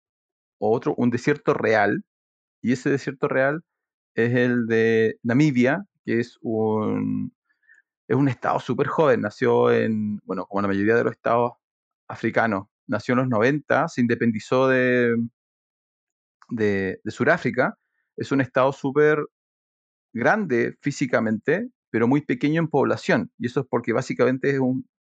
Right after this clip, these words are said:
un gigantesco desierto. Son menos de tres millones de habitantes,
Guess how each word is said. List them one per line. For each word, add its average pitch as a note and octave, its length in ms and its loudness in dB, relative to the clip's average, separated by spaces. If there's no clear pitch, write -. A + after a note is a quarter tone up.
un A#2+ 200 -2
gigantesco A#2 640 -2
desierto. - 480 -2
Son D3 260 0
menos F3 240 2
de F3+ 100 0
tres E3 160 -2
millones F3 300 2
de F3 80 4
habitantes, C#3 520 -2